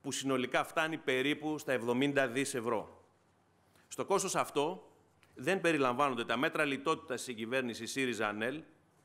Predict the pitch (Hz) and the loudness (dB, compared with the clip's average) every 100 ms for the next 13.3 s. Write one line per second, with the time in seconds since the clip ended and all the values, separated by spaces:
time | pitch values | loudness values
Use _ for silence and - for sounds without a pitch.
0 | _ - - 117 120 131 185 170 135 113 | _ -20 -6 0 2 2 0 2 2 2
1 | 151 135 - 131 - - _ _ _ _ | 2 0 -4 -10 -10 -20 _ _ _ _
2 | _ _ _ _ _ _ _ _ _ _ | _ _ _ _ _ _ _ _ _ _
3 | - 131 156 135 - 151 165 151 131 139 | 0 2 4 2 2 0 -2 -4 0 2
4 | 147 139 143 139 131 131 123 120 107 101 | 2 2 2 0 0 -2 -2 -4 -6 -8
5 | 85 - _ _ _ _ _ _ _ _ | -12 -20 _ _ _ _ _ _ _ _
6 | _ _ _ _ _ - - - 220 226 | _ _ _ _ _ -20 -12 -2 4 8
7 | 202 170 - - 151 139 127 123 123 120 | 8 6 0 2 2 2 -6 -2 2 2
8 | 117 131 139 156 175 196 196 - 147 135 | 2 2 2 2 2 0 -4 -12 -4 -4
9 | 123 117 131 151 170 151 147 - - 127 | 0 0 2 0 -4 -8 -10 -10 -12 -10
10 | 127 127 139 139 117 107 104 101 101 135 | -8 -2 -2 -2 -8 -6 -4 -6 -4 -4
11 | 151 151 - _ _ _ - - - 135 | -4 -10 -20 _ _ _ -20 -6 -4 0
12 | 139 131 - - 135 - 143 131 127 170 | 0 0 -6 -4 -4 -2 -4 -2 -4 -2
13 | 135 - - | -2 -4 -12